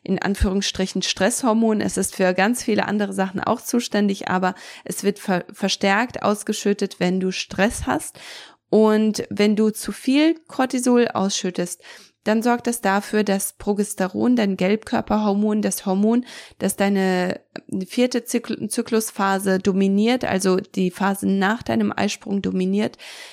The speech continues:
ähm, Progesteron wird einfach geklaut, um mehr Cortisol her-, herstellen zu können.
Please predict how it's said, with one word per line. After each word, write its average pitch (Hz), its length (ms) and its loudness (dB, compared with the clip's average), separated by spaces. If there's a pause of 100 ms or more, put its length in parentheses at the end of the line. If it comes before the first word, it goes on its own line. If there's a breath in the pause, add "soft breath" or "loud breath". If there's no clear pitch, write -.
(200 loud breath)
ähm, 208 320 4 (400)
Progesteron 226 760 2
wird 208 260 0
einfach 202 360 -2
geklaut, 196 800 0
um 208 360 0 (520 loud breath)
mehr 214 320 2
Cortisol 208 520 0
her-, 208 280 0 (180)
herstellen 202 480 -2
zu - 140 -12
können. 202 500 -2